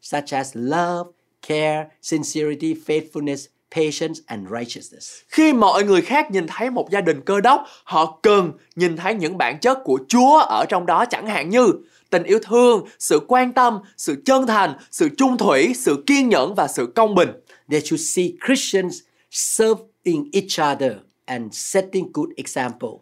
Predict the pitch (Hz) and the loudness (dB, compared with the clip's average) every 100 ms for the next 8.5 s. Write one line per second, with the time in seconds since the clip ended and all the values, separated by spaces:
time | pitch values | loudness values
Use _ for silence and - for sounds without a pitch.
0 | _ _ - 190 240 262 233 247 277 294 | _ _ 0 2 2 0 0 0 0 2
1 | 247 247 247 254 233 220 _ - 226 226 | 2 2 2 2 0 -2 _ 4 6 6
2 | 190 190 185 143 220 240 214 175 170 147 | 4 4 4 2 0 0 2 0 -2 -4
3 | 139 196 190 220 277 247 185 165 147 139 | -2 -2 4 4 4 2 0 2 0 -2
4 | _ - _ _ - 156 - - 175 165 | _ -20 _ _ -2 0 -2 -6 -2 -2
5 | 165 165 147 143 - 143 139 131 139 127 | -2 -2 -2 -4 -8 -6 -6 -6 -6 -6
6 | 143 202 185 - - 147 139 120 123 110 | -2 0 0 -2 -10 -8 -6 -8 -8 -10
7 | 101 110 _ _ 185 196 180 240 254 269 | -14 -20 _ _ -2 2 2 0 0 0
8 | 277 190 185 226 | 0 0 0 -2